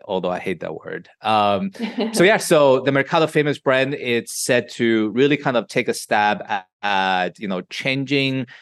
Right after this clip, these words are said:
Speaker 1: the concept of charcuterie when it comes to especially European charcuterie, like the Spanish charcuterie overall. Um, and,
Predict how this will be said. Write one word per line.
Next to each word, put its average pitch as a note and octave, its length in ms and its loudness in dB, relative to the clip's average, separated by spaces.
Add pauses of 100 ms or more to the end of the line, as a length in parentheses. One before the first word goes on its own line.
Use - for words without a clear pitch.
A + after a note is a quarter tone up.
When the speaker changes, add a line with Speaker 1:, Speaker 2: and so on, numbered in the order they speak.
(120)
Speaker 1:
the A2+ 80 -2
concept A2+ 500 -2
of F#2+ 120 -8
charcuterie G#2 680 0
when F#2+ 120 -6
it F#2+ 80 -10
comes G#2 240 -6
to - 100 -8
especially D3 420 -2
European G2+ 640 -2
charcuterie, F#2 600 -4
like F2+ 180 -8
the F2+ 100 -10
Spanish F2 380 -8
charcuterie F2 460 -12
overall. E2+ 640 -6 (480)
Um, F#2+ 720 2
and, A#2 260 0